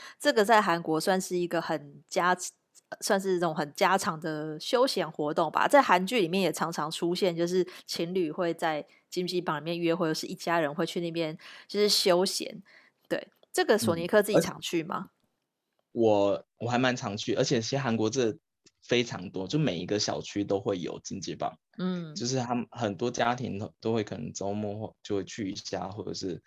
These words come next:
Speaker 2: 去，他们觉得蒸-，有蒸一下，就是感觉比较，就是血路通畅，而且去金-，
Speaker 1: <laughs>
Speaker 2: 金鸡榜，然后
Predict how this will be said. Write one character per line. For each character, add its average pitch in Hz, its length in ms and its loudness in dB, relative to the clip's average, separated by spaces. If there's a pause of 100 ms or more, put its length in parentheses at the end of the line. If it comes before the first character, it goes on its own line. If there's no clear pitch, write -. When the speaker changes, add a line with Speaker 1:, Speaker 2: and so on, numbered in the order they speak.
(300)
Speaker 2:
去， - 260 -2 (140)
他 - 140 -2
们 151 120 6
觉 123 140 4
得 120 80 -4
蒸-， 139 260 2
有 110 180 4
蒸 139 360 4
一 110 240 -4
下， 113 220 0
就 113 120 -4
是 113 100 -2
感 98 180 -2
觉 95 160 -6
比 - 160 -14
较， 104 280 2 (760)
就 117 200 4
是 - 120 -8
血 - 280 2
路 131 160 6
通 110 260 -2
畅， 107 160 0
而 110 60 -2
且 247 80 6
去 - 80 2
金-， 294 120 8 (100)
Speaker 1:
<laughs> 247 80 4
Speaker 2:
金 240 180 -2
鸡 - 100 -10 (120)
榜， 220 220 -4
然 117 160 4
后 123 120 6